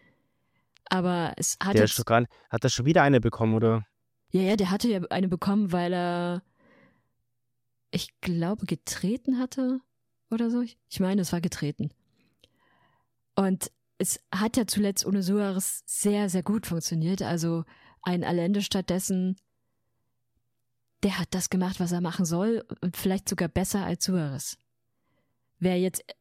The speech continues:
Speaker 1: ehrlich gesagt, also wäre aus meiner Perspektive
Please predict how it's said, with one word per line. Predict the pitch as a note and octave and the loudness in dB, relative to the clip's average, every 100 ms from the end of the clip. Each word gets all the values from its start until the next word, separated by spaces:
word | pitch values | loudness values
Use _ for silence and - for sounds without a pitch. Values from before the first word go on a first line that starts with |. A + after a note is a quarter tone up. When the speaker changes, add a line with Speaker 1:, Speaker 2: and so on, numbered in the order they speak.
| _ _ _ _ _ _ _ - - - | _ _ _ _ _ _ _ -20 -20 -8
Speaker 1:
ehrlich | - F#3 E3+ | -2 -2 -2
gesagt, | F3+ | -2
also | F#3+ F3+ - - | 0 -2 -4 -4
wäre | - G3+ | 0 0
aus | D#3+ - | 0 -2
meiner | F3 F3+ A#3+ | 0 0 0
Perspektive | G#3 G#3 - F#3+ - G#3 G3 G3 G3 | 0 -2 -2 -4 0 0 0 0 -2